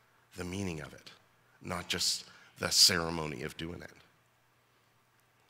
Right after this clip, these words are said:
And so I think it's really cool. I notice there's a few people who are still wearing their poppies,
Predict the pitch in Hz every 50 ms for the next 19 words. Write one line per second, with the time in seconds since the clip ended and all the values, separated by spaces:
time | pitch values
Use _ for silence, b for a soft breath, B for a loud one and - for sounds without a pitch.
0 | _ _ _ _ _ _ _ _ _ _ _ _ _ _ B B B B B -
1 | - - - 120 127 - 123 147 147 131 123 - - 135 123 117 - - - -
2 | 120 123 123 123 127 123 - 127 117 107 110 - - 131 123 - 123 110 - -
3 | 101 95 98 95 - 107 104 98 98 98 98 92 92 87 85 - 87 85 82 -
4 | 113 - - - -